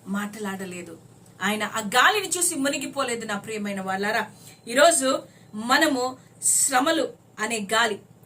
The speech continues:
లేక సాతాను తెచ్చే శోధన అనే గాలి చూసి మనము భయపడి మునిగిపోతూ ఉంటున్నాం.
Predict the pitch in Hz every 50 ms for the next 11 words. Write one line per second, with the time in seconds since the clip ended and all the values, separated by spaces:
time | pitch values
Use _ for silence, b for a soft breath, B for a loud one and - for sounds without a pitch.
0 | b b - - 233 262 277 277 277 254 226 - - - - 302 285 330 330 359
1 | 359 359 359 359 359 311 285 285 - 277 262 - - - - 302 339 359 359 370
2 | 349 311 277 254 226 196 214 220 247 269 262 - 262 240 220 - 233 202 190 190
3 | B B B B - 190 202 214 214 208 196 190 - 208 233 269 262 - 277 247
4 | 214 202 202 202 214 214 226 220 - 214 202 202 202 208 202 196 190 - 208 208
5 | 208 196 190 -